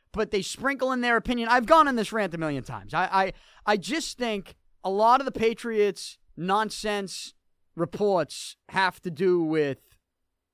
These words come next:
what people want to be true rather than what is true. You go back to the Seth Wickersham report. I mean, you go back to Deflategate. People wanted Tom Brady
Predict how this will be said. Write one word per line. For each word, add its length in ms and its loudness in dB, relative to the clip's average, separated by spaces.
what 200 0
people 320 -4
want 260 0
to 60 -6
be 120 -4
true 320 2
rather 240 4
than 220 -4
what 220 2
is 200 -2
true. 300 0
You 120 -2
go 160 4
back 220 2
to 60 -8
the 60 -8
Seth 260 -2
Wickersham 500 -2
report. 360 0
I 60 -14
mean, 80 -4
you 160 -4
go 100 6
back 220 4
to 80 -8
Deflategate. 580 0
People 280 -2
wanted 720 2
Tom 320 2
Brady 520 0